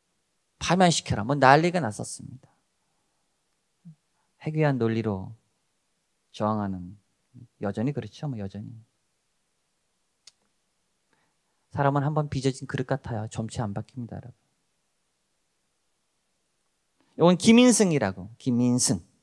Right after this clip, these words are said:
김인승이 그렸던 간호병입니다. 김인승은 식민지 시대 때 가장, 가장 사실적인 그림을, 특히 누드, 그쵸? 여인 그림들 아주 잘 그린 작가죠? 예, 김경승이 또 형제죠?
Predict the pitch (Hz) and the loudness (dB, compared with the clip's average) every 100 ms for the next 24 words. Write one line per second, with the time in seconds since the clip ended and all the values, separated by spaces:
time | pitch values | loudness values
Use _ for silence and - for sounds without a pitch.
0 | _ _ _ _ - 135 139 151 143 127 | _ _ _ _ 0 2 2 2 0 -2
1 | - 170 190 202 226 190 123 101 - - | -2 -2 4 6 8 6 4 0 -6 -20
2 | _ _ _ _ _ _ _ _ _ _ | _ _ _ _ _ _ _ _ _ _
3 | _ _ - 180 185 190 226 247 254 254 | _ _ -2 4 4 4 2 2 0 -2
4 | 233 202 180 - 151 180 226 226 220 - | -4 -2 -2 0 6 6 6 -2 -6 -4
5 | 143 247 262 254 294 277 262 208 165 131 | 2 2 2 0 -2 -2 -2 -2 -2 -2
6 | - 123 151 190 196 104 101 110 - 190 | -4 -2 2 6 6 6 0 -10 -6 -6
7 | 269 151 131 165 175 156 139 123 127 156 | 0 4 4 4 -2 -4 -4 -6 -6 -2
8 | 208 220 214 202 190 151 135 135 277 320 | 0 2 2 0 -2 -2 -2 0 -2 -2
9 | _ _ _ _ _ _ _ - 110 104 | _ _ _ _ _ _ _ -10 -8 0
10 | 185 202 214 220 202 185 180 - 135 123 | 2 6 6 6 0 -2 -4 0 0 2
11 | 196 220 220 175 233 | 0 2 2 4 2